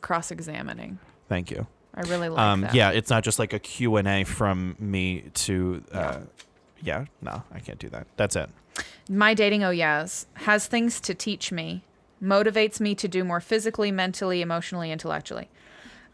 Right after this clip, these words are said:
Speaker 1: Um, has large working hands. I'm, like, into that. Like, have big, big working hands. Um, a
Speaker 2: Ice
Speaker 1: willing-
Speaker 2: Road truckers, get out here. Come on.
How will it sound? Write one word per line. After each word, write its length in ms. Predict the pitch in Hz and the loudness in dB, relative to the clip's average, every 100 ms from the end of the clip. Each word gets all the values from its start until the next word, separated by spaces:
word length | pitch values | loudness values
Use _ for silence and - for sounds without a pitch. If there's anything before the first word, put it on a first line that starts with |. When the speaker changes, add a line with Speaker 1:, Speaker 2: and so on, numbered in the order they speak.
| - | -4
Speaker 1:
Um, 720 | 196 185 175 175 170 170 180 - - - - | 2 4 4 2 0 -4 -8 -12 -20 -20 -6
has 240 | 220 208 | -2 0
large 260 | 190 180 185 | 4 4 2
working 400 | 180 180 180 175 | 0 -2 -2 -6
hands. 460 | 180 170 165 165 - | -4 -2 -4 -6 -6
I'm, 80 | 175 | -6
like, 200 | 175 - | -6 -6
into 420 | 170 170 165 - | -8 -6 -6 -8
that. 300 | 156 - 85 - _ _ _ _ | -6 -4 -6 -8 _ _ _ _
Like, 140 | 185 180 | -12 -4
have 260 | 185 175 - | -2 -2 -6
big, 180 | 165 165 _ - | -6 -8 _ -6
big 180 | 180 | -6
working 340 | 90 160 165 165 | -4 -8 -8 -12
hands. 240 | 170 - - - - | -12 -14 -18 -18 0
Um, 240 | 208 202 196 | 4 4 4
a 40 | |
Speaker 2:
Ice 60 | 208 | 4
Speaker 1:
willing- 280 | 214 220 220 | 6 8 8
Speaker 2:
Road 160 | 104 104 | 6 6
truckers, 720 | 113 107 107 98 98 - - _ - - - - | 4 6 6 4 2 -4 -6 _ -20 -20 -20 -2
get 120 | 107 95 | 4 6
out 180 | 90 | 6
here. 240 | 95 85 113 _ - | 2 0 -2 _ -2
Come 160 | 104 | 2
on. 200 | 90 92 | 4 2